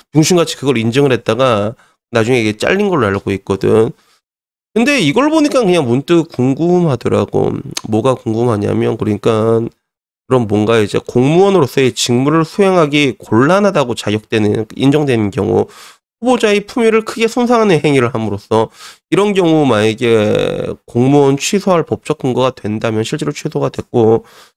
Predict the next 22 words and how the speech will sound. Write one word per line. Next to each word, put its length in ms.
그러면 300
저런 320
벌어진 1080
년들이 360
모여있는 1300
사이트에 460
가가지고 720
한 100
표 100
달라고 380
굽신거리는 680
정치인들은 840
과연 420
무엇인가라는 1400
그런 180
생각이 480
문득 320
들더라고요. 800
그래서 640
네, 200
옛날에 800
내가 540